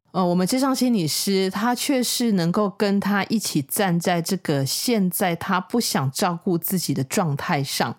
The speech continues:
他去同理他现在伤口的不舒服，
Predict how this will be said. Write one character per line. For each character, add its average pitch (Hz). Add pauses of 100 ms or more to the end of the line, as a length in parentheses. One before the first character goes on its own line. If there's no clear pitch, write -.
(140)
他 254
去 262
同 180
理 165
他 180
现 175
在 170
伤 170
口 160
的 143
不 175
舒 160
服， -